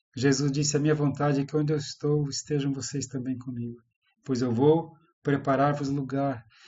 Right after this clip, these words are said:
E quando eu for e vos preparar lugar, voltarei para vos buscar."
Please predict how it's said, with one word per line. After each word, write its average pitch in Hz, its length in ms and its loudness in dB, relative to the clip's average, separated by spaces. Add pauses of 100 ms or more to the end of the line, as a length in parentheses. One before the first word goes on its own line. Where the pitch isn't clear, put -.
(160)
E 120 80 -4
quando 156 240 0
eu 156 80 2
for 165 320 -2
e 147 60 2
vos 143 180 -4
preparar 151 460 0
lugar, 143 320 2
voltarei 156 440 -2
para 156 200 -2
vos 147 200 -4
buscar." 131 600 -8